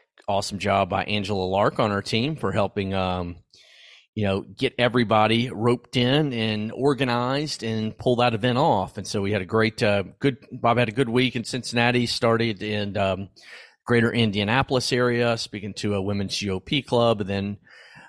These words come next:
uh, he migrated slowly to Cincinnati to finish out the day there. So, yeah, it was a, it was a good week last week that was capped off by the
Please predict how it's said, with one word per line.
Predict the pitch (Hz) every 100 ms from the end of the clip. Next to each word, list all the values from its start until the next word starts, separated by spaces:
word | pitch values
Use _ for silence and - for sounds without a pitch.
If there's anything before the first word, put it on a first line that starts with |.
| -
uh, | 95 95
he | 104 101
migrated | 107 123 139 127 127 131 123 113
slowly | - - 127 127 135 135
to | - 127
Cincinnati | 117 135 127 117 113 117 117
to |
finish | 107 120 113
out | 120 107
the | 104
day | 101 101
there. | 92 90 -
So, | - 98 87 90 -
yeah, | 104
it | 90
was | 90
a, | 101
it | 113 -
was | 120
a | 117
good | 165
week | 135 143 127
last | 127 123 -
week | 123 -
that | 107
was | -
capped | - 113 -
off | 101 95
by | 104 101
the | 95 92